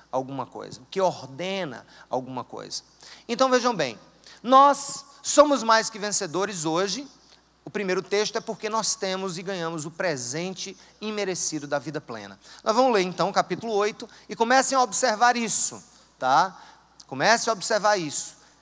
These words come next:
Espírito com E minúsculo é o espírito do homem, espírito com E maiúsculo é o espírito de Deus. Lei com L minúsculo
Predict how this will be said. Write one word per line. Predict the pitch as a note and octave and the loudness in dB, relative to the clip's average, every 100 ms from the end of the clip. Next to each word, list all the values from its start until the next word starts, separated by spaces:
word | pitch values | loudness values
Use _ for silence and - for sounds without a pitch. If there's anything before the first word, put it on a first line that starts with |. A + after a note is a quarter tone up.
| _ | _
Espírito | E3+ F3 - - B3+ B3+ B3 G3 | -2 0 -2 0 0 0 -4 -8
com | G#3 | -2
E | G#3+ | 0
minúsculo | G#3 G3 G#3+ B3 - - A#3+ | 0 -4 -2 -2 -2 -2 0
é | G#3+ | 0
o | |
espírito | G3+ - - A3+ G#3+ | 0 -8 -8 -8 -10
do | G3+ F#3 | -8 -4
homem, | F#3 E3+ B2+ B2+ | -2 -2 -4 -8
espírito | - - A#3+ B3 A3+ G#3+ | -8 -6 -4 -6 -6 -10
com | G#3 G#3 | -4 -2
E | A3 | 0
maiúsculo | G3+ F#3 A#3 A3 - G#3 | -2 -2 -4 -4 -4 0
é | G3 | 0
o | |
espírito | F3+ - - A3+ - | -2 -10 -10 -10 -12
de | G3+ F#3 | -12 -8
Deus. | D3 F#3+ G3 E3+ - - - _ _ - - | 0 4 4 0 -6 -12 -14 _ _ -20 -10
Lei | E3 A3 C4 | 0 4 4
com | C4 G#3+ | 4 0
L | G#3+ A3+ | 2 2
minúsculo | A3 G#3 G#3 A#3 - A#3+ A#3+ | -2 -6 -4 -4 -6 -6 -6